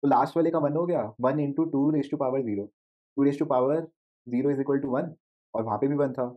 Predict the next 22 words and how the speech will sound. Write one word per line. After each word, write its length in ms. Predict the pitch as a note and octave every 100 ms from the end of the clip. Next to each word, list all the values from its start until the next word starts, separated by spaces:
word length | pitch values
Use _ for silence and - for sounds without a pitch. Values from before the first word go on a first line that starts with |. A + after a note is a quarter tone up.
| -
coefficient 480 | A#2 B2+ B2+ A#2+ A2+
one, 120 | A2
तो 320 | - _ C3
यहाँ 120 | B2
पे 80 | D3
वन 160 | C#3 G#2+
आ 60 |
जाएगा। 200 | G#2 G2 - _ _ _ _ _ _ _ -
तो 60 |
next 240 | C3 C3 F3
निकालेंगे 340 | D#3+ C3+ D#3
ज़ीरो, 260 | C3+ A#2+ D3+
ज़ीरो, 260 | C3+ B2 E3 - _ _ _ A2+
वन, 240 | B2 G3 - _ _ -
ज़ीरो, 240 | A2 G2 G2+ _ _ _ _ _ _ _ B2+
ठीक 100 | E3
है, 120 | D3
ये 80 | C#3
टू 140 | C3
के 80 | B2
equivalent 440 | B2 A#2+ A#2 A2
है। 140 | A2+